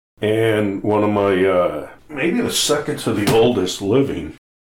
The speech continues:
she had a big, big old bottle of O B beer, Oriental Brewery.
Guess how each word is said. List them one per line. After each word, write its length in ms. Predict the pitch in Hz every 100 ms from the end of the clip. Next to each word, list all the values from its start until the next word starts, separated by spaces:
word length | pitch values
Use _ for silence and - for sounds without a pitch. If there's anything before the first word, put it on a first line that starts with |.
| _
she 320 | - - 107
had 440 | 101 117 113 107 104
a 120 | -
big, 460 | 117 113 101 87 - _ _ -
big 240 | 127 123
old 640 | 120 113 110 107 95 - -
bottle 520 | 101 104 104 95 90
of 300 | 82 78 - 107
O 180 | 107
B 200 | 104 104
beer, 640 | 87 85 98 98 87 71 - _ _ _ _ _ _ _ _ -
Oriental 760 | 95 95 98 95 92 90 95 85
Brewery. 840 | 69 95 95 92 82 78 76 67